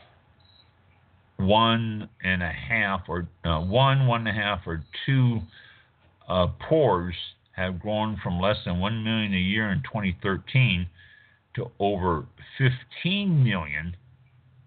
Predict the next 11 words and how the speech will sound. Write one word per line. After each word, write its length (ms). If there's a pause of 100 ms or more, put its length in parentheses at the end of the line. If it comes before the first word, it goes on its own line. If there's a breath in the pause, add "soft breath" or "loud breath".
(480)
for 120
the 120 (120)
twelve 280
months 320 (140)
ending 540
in, 720 (160)
uh, 260 (460)
July 440
of 140
twenty 380
eighteen. 560